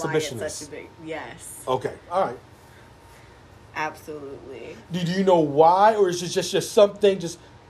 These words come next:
Speaker 2: something unconsciously that just sparks for you?
Speaker 1: I mean, sex is an art. So when you look at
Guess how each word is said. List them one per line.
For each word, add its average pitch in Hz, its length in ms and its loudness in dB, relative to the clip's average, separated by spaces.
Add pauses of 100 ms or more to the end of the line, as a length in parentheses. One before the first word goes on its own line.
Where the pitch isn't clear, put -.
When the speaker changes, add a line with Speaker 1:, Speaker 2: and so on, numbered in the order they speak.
(120)
Speaker 2:
something 196 360 0
unconsciously 180 720 0
that 160 160 0
just 151 360 0 (160)
sparks - 420 0
for 127 180 -4
you? 104 160 -10 (4000)
Speaker 1:
I 226 140 -6
mean, 262 560 -10 (1200)
sex 214 300 -12
is 233 160 -12
an 254 80 -16
art. 165 340 -14 (440)
So 175 480 -12 (320)
when 170 160 -12
you 175 180 -6
look 185 260 -10
at 175 380 -12